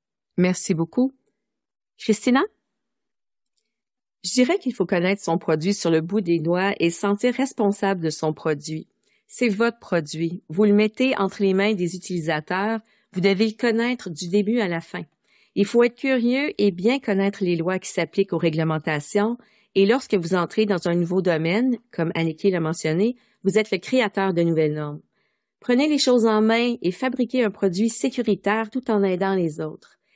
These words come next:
Développez des produits tout aussi sécuritaires dans le même esprit. Je, je ne sais pas si ce document a été, a déjà été partagé dans l'outil de clavardage, mais il faut envisager d'appliquer les principes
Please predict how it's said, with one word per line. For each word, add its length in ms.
Développez 560
des 140
produits 480
tout 240
aussi 180
sécuritaires 720
dans 120
le 60
même 220
esprit. 460
Je, 180
je 140
ne 80
sais 120
pas 120
si 160
ce 60
document 320
a 100
été, 320
a 120
déjà 300
été 160
partagé 480
dans 160
l'outil 280
de 40
clavardage, 760
mais 300
il 100
faut 220
envisager 600
d'appliquer 520
les 140
principes 680